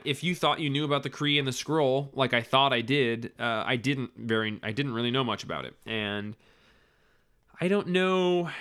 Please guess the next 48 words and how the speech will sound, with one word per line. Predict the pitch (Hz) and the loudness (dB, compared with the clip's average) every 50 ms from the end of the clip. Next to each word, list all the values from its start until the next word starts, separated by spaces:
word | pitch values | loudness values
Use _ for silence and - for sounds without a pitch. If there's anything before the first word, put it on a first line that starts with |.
| - - - - - - - | -12 -12 -14 -16 -18 -14 -10
that | 139 139 143 143 | -2 0 2 2
I | 143 139 139 | 4 4 2
am | 139 135 135 | 2 0 0
excited | - 123 123 - - - - - - 143 131 147 151 143 151 147 135 123 | -4 -6 -6 -6 -8 -8 -8 -4 0 2 4 4 4 2 0 -2 -2 -4
for | - 123 113 - - | -4 -4 -4 -2 -2
Empire, | 143 160 185 185 - 214 220 220 220 226 220 226 233 220 214 - - _ _ _ _ _ _ | -2 -2 -2 -4 -2 -2 0 0 0 0 0 -2 -2 -4 -8 -12 -20 _ _ _ _ _ _
but | 143 135 - - 131 131 131 131 127 - - - _ _ _ _ _ _ _ _ _ | -12 -6 -2 0 2 4 4 4 2 0 -4 -10 _ _ _ _ _ _ _ _ _
if | - - 143 - - | -2 -2 -2 -2 -2
this | 123 127 143 147 139 - | 0 0 0 0 0 0
writer | 123 123 120 139 143 156 160 160 160 | 2 4 4 4 2 2 0 0 0
is | 147 123 | 0 -2
a | 127 | -2
part | - 135 143 147 156 | -2 0 0 0 0
of | 165 151 | 0 -2
it | 160 160 151 - | -2 -4 -2 0
or | 123 123 117 | 0 0 2
these | 110 123 123 123 | 2 2 0 0
artists | - 110 113 123 143 151 143 - - | 0 0 0 0 0 -2 -2 -4 -4
are | 151 | -4
a | 139 | -4
part | 143 - 147 143 147 | 0 0 -2 0 0
of | 139 143 | 0 -2
it, | 147 - - | -2 0 0
I | 131 127 | 0 2
am | 127 135 139 135 131 123 - - - | 2 2 0 0 -2 -4 -8 -10 -10
more | 135 131 127 123 120 113 | -6 -4 -2 0 0 -2
excited | 110 - - 127 117 110 107 | -2 -2 -2 -2 -2 -2 -2
about | 107 107 107 | -2 -4 -4
it | 107 | -4
than | 107 | -4
I | 104 107 | -6 -4
thought | - 110 104 104 101 | -4 -2 -2 -2 -2
I | 101 | -2
was. | 98 92 73 - - | -2 -4 -6 -6 -6
Like, | 123 123 | -4 -2
it, | 139 151 - 147 | -2 -4 -2 -2
this, | 156 147 143 - - | -2 -2 -2 -8 -10
this | 151 156 170 165 - | -2 -2 -2 0 0
was | 175 156 | 0 0
a | 151 | 0
really | 135 127 127 135 - 127 127 123 | 0 0 2 2 2 2 2 0
good | 117 104 120 120 120 113 110 107 | 0 2 2 2 2 2 0 -2
single | - - - 127 117 113 110 | -6 -4 -4 -2 -2 0 0
issue | 110 107 104 - 113 | -2 -2 -2 -4 -4
of | 101 | -4
a | 101 | -4
comic | - - 98 98 95 95 98 | -6 -6 -6 -6 -6 -8 -12
book. | - 95 92 - - | -10 -12 -12 -12 -14